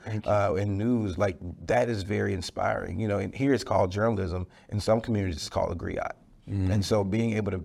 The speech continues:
Speaker 2: to, to tell stories and share stories and connect and inform people and entertain people and educate is super vital for me. My, my mom was a teacher.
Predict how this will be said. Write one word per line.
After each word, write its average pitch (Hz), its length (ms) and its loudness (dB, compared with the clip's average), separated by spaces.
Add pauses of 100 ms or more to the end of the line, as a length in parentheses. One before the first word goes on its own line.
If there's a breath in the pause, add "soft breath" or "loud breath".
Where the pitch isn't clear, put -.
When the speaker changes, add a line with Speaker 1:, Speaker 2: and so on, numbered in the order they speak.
(180)
Speaker 2:
to, 107 140 -2
to - 200 -6
tell 110 420 0
stories 101 460 -2
and 76 100 -8
share 104 300 0
stories 92 400 -2
and 85 120 -4
connect 92 420 -2
and 95 100 -4
inform 95 420 -4
people - 300 -4
and - 120 -12 (360 loud breath)
entertain 113 540 0
people 95 240 -2
and 98 80 0
educate 107 440 0
is 92 120 -4
super - 420 -4
vital 90 320 2
for - 140 -10
me. 73 100 -4
My, 92 220 -2
my 101 100 -2
mom 107 240 4
was 104 80 0
a 92 60 -2
teacher. - 400 -4